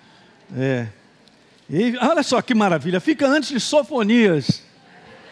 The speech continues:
Maravilha. É, vou gravar mesmo.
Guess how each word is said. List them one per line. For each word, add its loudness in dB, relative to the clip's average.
Maravilha. 0
É, -6
vou -8
gravar -2
mesmo. -2